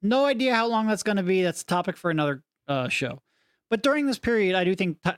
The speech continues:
uh, Tobias is one of those players who could raise their level of game more than maybe, um, we will expect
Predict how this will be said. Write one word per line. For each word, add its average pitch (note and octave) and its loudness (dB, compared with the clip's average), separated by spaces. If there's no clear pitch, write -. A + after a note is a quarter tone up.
uh, D3 0
Tobias D#3 -2
is D3 -4
one E3 0
of D#3+ -2
those D3 -4
players D3 -2
who D#3 -4
could F3+ -2
raise F3 0
their F#3 0
level E3 0
of C#3+ -4
game D#3+ 0
more D#3 0
than D3+ -2
maybe, D3 -2
um, A#2+ -6
we C#3 -2
will C3+ -4
expect - -4